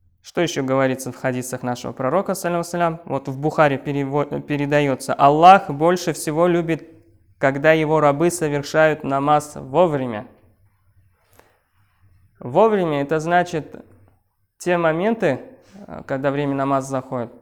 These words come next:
где желательно их совершать. Например, иша намаз желательно чуть подождать, да, как пророк, саллаллаху алейхи ва саллям, чуть-чуть ждал,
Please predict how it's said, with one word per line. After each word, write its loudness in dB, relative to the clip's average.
где -4
желательно 2
их -10
совершать. -10
Например, -8
иша -4
намаз -2
желательно -2
чуть -14
подождать, -4
да, -2
как -6
пророк, -2
саллаллаху -10
алейхи -6
ва -20
саллям, -6
чуть-чуть -14
ждал, -4